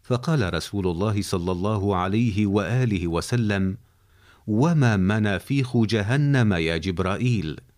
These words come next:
فقال: "إن الله تعالى أمر بالنار فأوقد عليها ألف عام حتى احمرت، ثم أمر بها فأوقد عليها ألف عام حتى ابيضت،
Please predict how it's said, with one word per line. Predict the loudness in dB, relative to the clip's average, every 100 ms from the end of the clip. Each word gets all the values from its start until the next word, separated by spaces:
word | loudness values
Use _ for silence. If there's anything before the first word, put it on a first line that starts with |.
| _ _ _ _
فقال: | -8 -4 -2 -2 -2 -6 -10 _ _ _ _ _ _ 0
"إن | 2
الله | 4 4 4
تعالى | 2 0 0 0 0
أمر | 0 2 2 2 2
بالنار | 2 2 4 4 4 2 -2 -8 _ _ _ -6
فأوقد | -4 0 0 0 0 -2 0
عليها | -2 0 2 2 0 0
ألف | -2 -2 -2
عام | 0 0 2 2 2 0
حتى | -2 -4 -4 -8
احمرت، | -6 -4 -4 -4 -4 -6 -8 -20 -20 _ _ _ _ _
ثم | -2 0 2
أمر | 0 -2 0 0 0
بها | 0 0 -2 -6 _ _ _ _ _
فأوقد | -6 -4 0 2 2 0 0 0
عليها | 0 0 0 0 -2 -4
ألف | -6 -4 -4
عام | -2 -2 0 0 0
حتى | -2 -4 -6 -4 -4
ابيضت، | 0 0 0 -2 -4 -6 -10 -20